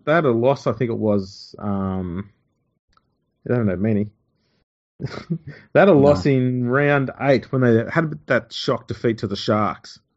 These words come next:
Speaker 2: Mm-hmm.
Speaker 1: Um, they came back the next week and put sixty on the,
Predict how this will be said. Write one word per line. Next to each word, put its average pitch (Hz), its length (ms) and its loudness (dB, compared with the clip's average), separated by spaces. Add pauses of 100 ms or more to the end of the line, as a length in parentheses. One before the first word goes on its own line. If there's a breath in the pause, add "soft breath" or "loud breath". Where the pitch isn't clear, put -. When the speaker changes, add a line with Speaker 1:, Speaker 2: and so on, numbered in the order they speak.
(360)
Speaker 2:
Mm-hmm. 95 260 -6
Speaker 1:
Um, 101 540 -2 (440)
they 110 80 -2
came 131 280 -2
back 127 160 -2
the 123 80 0
next 117 280 -6
week 113 360 -2 (500)
and 104 300 -4 (580)
put - 220 0
sixty 143 560 -2
on 101 180 4
the, 95 140 -4